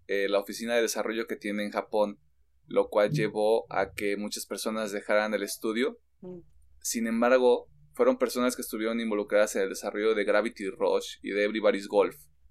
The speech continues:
Speaker 1: No son los nombres más grandes del mundo, pero son títulos que para algunas, son, son títulos de nicho,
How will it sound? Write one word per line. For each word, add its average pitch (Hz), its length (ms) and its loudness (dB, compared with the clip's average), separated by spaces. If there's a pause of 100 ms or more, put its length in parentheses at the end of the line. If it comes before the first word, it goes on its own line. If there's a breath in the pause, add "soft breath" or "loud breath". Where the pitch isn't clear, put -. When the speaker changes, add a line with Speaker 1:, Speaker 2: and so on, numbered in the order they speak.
(760)
Speaker 1:
No 123 360 4
son 127 540 6
los 113 180 4
nombres 120 420 6
más 113 220 2
grandes 113 400 2
del 104 140 2
mundo, 104 440 -2 (1800)
pero 107 260 4
son 110 280 -2
títulos 117 420 0
que - 80 0
para 104 200 2
algunas, 104 380 0
son, 139 280 -2
son 147 180 0
títulos 165 400 2
de 107 100 2
nicho, - 420 -4